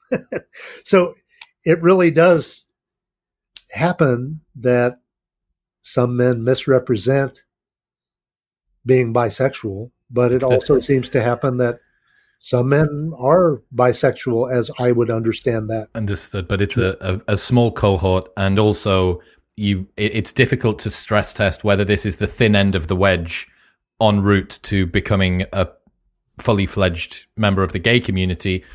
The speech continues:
Speaker 2: or whether you're actually gonna just stop at the letter B. Yeah, that's interesting. Um, what,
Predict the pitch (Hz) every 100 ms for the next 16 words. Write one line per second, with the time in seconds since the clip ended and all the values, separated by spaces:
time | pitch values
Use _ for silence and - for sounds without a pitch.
0 | - - 104 101 101 95 95 - 98 95
1 | 95 92 - - - - 107 92 92 92
2 | 90 - 85 98 85 80 - 101 90 101
3 | 98 87 90 78 - 90 - _ _ _
4 | _ _ - 113 104 95 95 _ _ _
5 | _ _ _ _ _ _ - 127 143 185
6 | - -